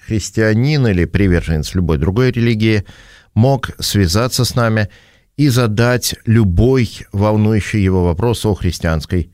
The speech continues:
вере. Этот может быть и желательно, чтобы это был трудный вопрос. Вот вопрос, который для вас как-то затрудняет вашу веру или затрудняет ваше обращение к вере, или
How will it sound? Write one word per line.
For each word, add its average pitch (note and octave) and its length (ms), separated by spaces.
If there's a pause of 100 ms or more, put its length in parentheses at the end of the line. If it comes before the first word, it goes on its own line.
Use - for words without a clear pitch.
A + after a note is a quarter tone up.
(180)
вере. E2+ 380 (300)
Этот B2+ 380
может B2+ 400
быть A#2 300
и G2+ 400 (600)
желательно, A2 640
чтобы F#2 220
это F#2 80
был G2+ 160
трудный A#2 400
вопрос. D#2+ 480
Вот - 420
вопрос, F2 540
который G#2+ 680 (560)
для G2 220
вас A2 240
как-то A2 380
затрудняет A2+ 1160 (220)
вашу F#2+ 460
веру F#2 480
или D#2 140
затрудняет G2 600
ваше F#2 220
обращение F#2+ 720
к - 60
вере, D#2+ 280
или F2 260